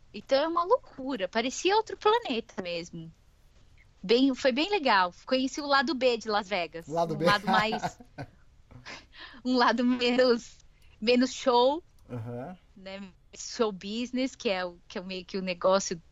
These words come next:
Speaker 1: de Las Vegas, e, e fui conhecer um pouquinho ao redor, as pessoas.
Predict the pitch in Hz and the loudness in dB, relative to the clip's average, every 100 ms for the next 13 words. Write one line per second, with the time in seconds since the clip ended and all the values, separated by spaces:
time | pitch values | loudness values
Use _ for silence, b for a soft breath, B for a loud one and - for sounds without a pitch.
0 | - 165 185 180 185 180 190 208 247 247 | -18 -6 0 4 2 2 2 4 4 2
1 | 302 - - 254 254 269 277 - _ _ | -4 -6 -12 -6 -4 -4 -4 -10 _ _
2 | - - - 226 - 285 285 269 302 262 | -20 -20 -18 -8 -4 0 2 2 2 0
3 | 285 - 277 277 311 233 220 233 226 208 | 0 2 4 4 2 4 6 6 6 2
4 | - 240 226 - 208 220 220 214 202 | -2 -4 -2 -2 -2 0 2 0 -2